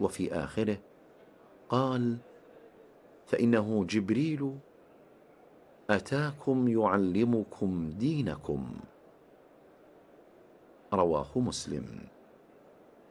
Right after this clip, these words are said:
عن جابر بن عبد الله رضي الله عنهما أن رسول الله صلى الله عليه وسلم قال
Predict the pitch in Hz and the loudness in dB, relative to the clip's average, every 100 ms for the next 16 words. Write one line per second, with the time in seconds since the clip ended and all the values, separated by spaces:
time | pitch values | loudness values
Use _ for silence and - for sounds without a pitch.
0 | - - - - - - - - - - | -20 -20 -20 -20 -20 -20 -20 -20 -20 -20
1 | - - - - - - - - - - | -20 -20 -20 -20 -20 -20 -20 -20 -20 -10
2 | - 113 123 127 - 202 180 151 143 123 | -2 2 4 4 2 2 2 4 2 4
3 | 127 113 120 120 113 110 110 104 107 107 | 6 6 6 4 2 4 4 6 4 4
4 | 104 104 95 113 80 60 - - - - | 2 2 2 -2 -2 -6 -14 -20 -20 -20
5 | - - - - - - 113 85 82 87 | -20 -20 -20 -20 -20 -2 2 2 2 2
6 | 127 110 110 135 127 123 117 107 98 110 | 4 4 4 2 -2 -2 2 4 4 4
7 | 117 110 98 110 110 107 104 - - 113 | 4 2 4 2 -2 0 2 2 0 0
8 | 110 104 101 - 110 85 65 55 | 0 0 -2 -4 -6 -6 -8 -10